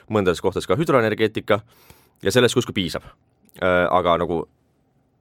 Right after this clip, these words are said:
arvutust selle kohta, et kus me võtame selleks olemasoleva ressursi, seda ei ole. Kõik ta-, e-, e-, noh, on eeldus selles, et me saame seda importida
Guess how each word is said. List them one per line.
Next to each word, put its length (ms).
arvutust 720
selle 260
kohta, 400
et 180
kus 140
me 80
võtame 260
selleks 300
olemasoleva 480
ressursi, 460
seda 220
ei 80
ole. 160
Kõik 100
ta-, 160
e-, 460
e-, 140
noh, 140
on 140
eeldus 260
selles, 240
et 100
me 80
saame 160
seda 140
importida 420